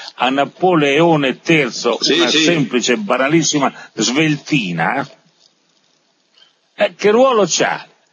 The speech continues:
Speaker 1: la nuora di Churchill nella storia e nella politica e nella vita di milioni di persone? Lo leggiamo qui, in modo tale che i nostri amici sappiano che la vita,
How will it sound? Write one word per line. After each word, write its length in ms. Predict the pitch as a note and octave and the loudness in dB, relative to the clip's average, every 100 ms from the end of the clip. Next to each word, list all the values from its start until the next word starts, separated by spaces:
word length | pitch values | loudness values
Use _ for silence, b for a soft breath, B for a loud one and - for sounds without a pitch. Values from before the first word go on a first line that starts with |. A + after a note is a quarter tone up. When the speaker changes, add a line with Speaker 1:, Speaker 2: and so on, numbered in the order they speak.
| _ _ _ | _ _ _
Speaker 1:
la 180 | - C3 | -4 -2
nuora 420 | D3 D#3+ E3 C#3 | 2 2 2 2
di 140 | B2+ B2 | 0 0
Churchill 840 | - A2+ G2+ F2 - F2 D#2+ E2 E2 | 0 0 0 -2 -6 -4 -4 -6 -4
nella 320 | A#2 C3 B2 | -2 0 0
storia 640 | - F#3 G3+ G3+ F#3 E3+ | 0 0 0 2 0 0
e 120 | G2+ | -2
nella 240 | A2 A#2 A2+ | -2 0 0
politica 680 | A2+ C3 F#3+ E3+ D#3+ F3 E3 B B | 0 0 0 0 0 0 -4 B B
e 140 | - C3 | -6 -4
nella 300 | C#3+ C#3 C3+ | 0 0 0
vita 380 | D3 F#3+ E3 D3+ | 0 -2 -2 -2
di 120 | C3+ | 0
milioni 520 | C3 B2+ D3 D#3 D3+ | 0 2 4 4 2
di 120 | C3 | 0
persone? 580 | A#2 B2+ - G#2+ E2+ F2+ | -2 -2 0 0 0 0
Lo 140 | B2+ | 0
leggiamo 480 | F#3+ A3+ F3+ D#3+ D#3 | 2 2 0 0 -2
qui, 340 | D3+ A2+ A#2 G#2+ _ _ _ _ _ _ b b - | -2 -2 -2 -4 _ _ _ _ _ _ b b -6
in 100 | A#2 | -2
modo 200 | C3+ C#3 | 0 0
tale 320 | C3+ E3+ C3 | 0 0 0
che 120 | A2 | 0
i 40 | B2 | 0
nostri 300 | D#3 D#3 F#3 | 0 0 0
amici 280 | F3 D#3 F3+ | 2 2 2
sappiano 600 | E3 G2+ - A2 A2+ A2 B B B | 0 0 -2 -4 -4 -8 B B B
che 180 | - C#3 | -2 0
la 100 | C#3 | 2
vita, 480 | D3+ C3 F2+ - | 0 -2 -6 -12